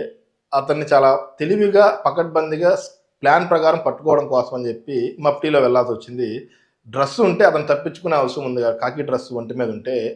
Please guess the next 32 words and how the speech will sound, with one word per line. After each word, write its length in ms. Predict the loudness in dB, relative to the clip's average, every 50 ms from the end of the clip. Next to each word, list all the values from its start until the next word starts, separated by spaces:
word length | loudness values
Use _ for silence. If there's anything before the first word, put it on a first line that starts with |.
| -12
అతను 180 | -12 -12 -12 -12 -6
పోలీసులను 420 | -4 -4 -4 -4 -4 -8 -10 -10 -8
చూసి 240 | -10 -12 -12 -10
తప్పించుకునే 540 | -12 -12 -12 -12 -14 -20 -16 _ -10 -8 -8
అవకాశం 420 | -6 -8 -6 -4 -4 -4 -4 -4 -14
ఎక్కువ 240 | -16 -12 -10 -10
ఉండడంతో 360 | -10 -10 -12 -14 -10 -6 -4 -4 -2 -4 -6 -8 -14 _ _ _ _ _ _ _ _ _
మేము 120 | 0 2 2
ఆ 60 | 4
విధంగా 340 | 2 2 2 2 2 2 2
వెళ్ళి 320 | 2 2 2 2 2 2 2 2
ప్లాన్ 360 | 0 0 0 2 2 2 2 0
చేసి 200 | -4 -4 -6 -2
పట్టుకున్నాము. 640 | -2 -2 -2 -2 -10 -10 -8 -6 -6 -6 -8 -8 -10 -10 -14 -16 -20 _ _ _ _ _ 0
ఏడున్నర 480 | 4 6 6 6 6 4 2 0 0 0
నుంచి 240 | -2 -2 -4 -2 -2
ఎనిమిది 220 | -2 -2 -2 -2 -2
గంటల 220 | -2 -2 -2 -2
మధ్యలో 300 | -2 -2 -2 -2 -2 -2
పట్టుకున్నామని" 640 | 0 0 -2 -4 -4 -10 -8 -6 -6 -4 -4 -6 -6
చెప్పి 200 | -6 -8 -8 -10 -10
పోలీసులు 400 | -4 0 2 2 2 2 -4 -6
చెప్పుకొచ్చారు. 480 | -8 -8 -10 -12 -20 -20 _ -20 -20 _ _ _ -18
దీంతో 340 | -4 -4 -4 -4 -2 -4 -2
హైకోర్టు 500 | -2 -2 -4 0 0 -2 -2 0 -2 -2 -2 -2 -2 -4
కొంత 180 | -6 -6 -6 -6 -8
సీరియస్ 420 | -4 -4 2 2 2 2 2 -2
అయింది 180 | -4 -4 -4 -6
పోలీసుల 320 | -8 -6 -6 -6 -8 -10
మీద. 180 | -18 -20 -20 -20 _ _ _ _ _ _ _ _ _ _ _ _ _ _
సుప్రీంకోర్టు 540 | -14 -14 -8 -2 -2 0 4 4 4 4 6
గైడ్‌లైన్స్ 460 | 4 4 4 4 2 0 -2 -2 -2